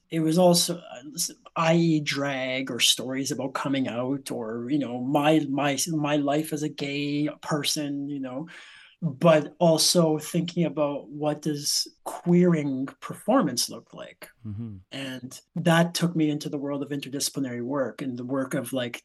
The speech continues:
Speaker 1: work that do-, isn't here to entertain you. It's actually to explore something about humanity, to, to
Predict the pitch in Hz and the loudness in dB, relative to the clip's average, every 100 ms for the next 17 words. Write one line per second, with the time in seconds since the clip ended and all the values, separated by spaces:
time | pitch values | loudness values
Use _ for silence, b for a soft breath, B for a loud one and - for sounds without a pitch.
0 | _ - 175 147 156 - 151 180 175 165 | _ -10 -2 4 4 2 0 0 0 2
1 | 165 151 160 156 156 147 143 131 190 185 | 2 2 0 -2 -4 -6 -8 -4 0 0
2 | 123 98 131 - 131 - 143 147 131 - | 0 -4 -6 -6 -4 -4 -6 -6 -6 -2
3 | - - 151 160 151 - 202 175 175 160 | -2 0 2 2 2 4 6 4 4 0
4 | 139 143 180 147 135 151 113 - _ _ | 0 -4 -2 -2 -2 -6 -8 -16 _ _
5 | - 170 175 - 170 | 2 2 0 -2 -2